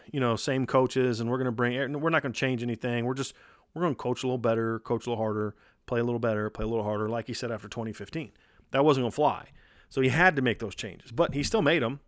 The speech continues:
and he hired Mike Elko. Great hire. You know, hired Matt Balis. Great hire. Brought in Mike Lee. Mike Elko did, and, and, and Brian Kelly okayed it. Great hire.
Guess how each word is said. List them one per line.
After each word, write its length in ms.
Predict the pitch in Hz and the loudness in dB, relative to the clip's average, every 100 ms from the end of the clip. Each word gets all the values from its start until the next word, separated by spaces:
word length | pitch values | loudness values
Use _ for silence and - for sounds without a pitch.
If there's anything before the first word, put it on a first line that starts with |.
| _ | _
and 80 | 131 | -4
he 80 | 135 | 0
hired 240 | 131 175 | 2 2
Mike 200 | 131 110 | 0 0
Elko. 320 | 117 95 87 - | -2 -4 -10 -4
Great 240 | - 127 | 0 2
hire. 280 | 113 92 76 _ _ _ _ _ _ | 2 -2 -10 _ _ _ _ _ _
You 80 | 139 | -4
know, 80 | 123 | 2
hired 260 | 139 175 | 4 4
Matt 160 | 156 117 | 2 2
Balis. 420 | 117 98 - - - | 2 0 -4 -12 -4
Great 200 | 123 127 | 0 2
hire. 340 | 117 92 - 113 | 0 -4 -10 0
Brought 240 | 123 160 | 4 4
in 120 | 180 | 4
Mike 220 | 147 117 120 | 0 -2 -4
Lee. 280 | 107 80 - | -6 -8 -14
Mike 360 | 131 139 123 127 | -10 -2 -2 2
Elko 260 | 143 139 120 | 2 2 0
did, 260 | 117 113 | 2 2
and, 160 | 123 110 | 0 -4
and, 260 | 110 113 120 | -6 -6 -4
and 320 | 117 117 110 | -4 -4 -8
Brian 320 | 120 185 127 | -8 -4 -4
Kelly 200 | 113 120 | -2 0
okayed 300 | 120 117 160 | 0 0 -4
it. 120 | - - | -6 -4
Great 200 | 131 110 | -2 -2
hire. 320 | 101 76 | -4 -10